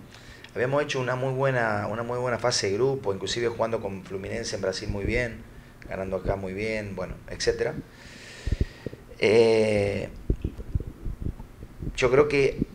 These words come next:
después de ahí el equipo, como dice, como decís vos, creo que después de las finales arranca bien, a pesar que perdimos con Patriota, nosotros le ganamos a Nacional,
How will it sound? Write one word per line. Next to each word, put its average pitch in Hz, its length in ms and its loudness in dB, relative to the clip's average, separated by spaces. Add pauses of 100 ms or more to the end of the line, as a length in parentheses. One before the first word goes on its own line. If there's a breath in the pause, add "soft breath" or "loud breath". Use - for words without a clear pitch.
(120)
después 110 280 8
de 156 60 12
ahí 175 240 10
el 135 100 8
equipo, 135 380 2
como 110 200 2
dice, 104 720 4
como 98 160 -2
decís 113 200 0
vos, 165 320 8 (260)
creo 123 200 10
que 127 80 4
después 131 280 6
de 135 60 6
las 107 120 6
finales 131 680 0 (320)
arranca 101 400 2
bien, 120 200 2
a 95 100 2
pesar 127 200 4
que 123 100 2
perdimos 123 280 6
con 120 160 0
Patriota, 135 520 2 (680 loud breath)
nosotros 110 340 2
le 101 60 2
ganamos 110 340 4
a - 20 2
Nacional, 131 680 2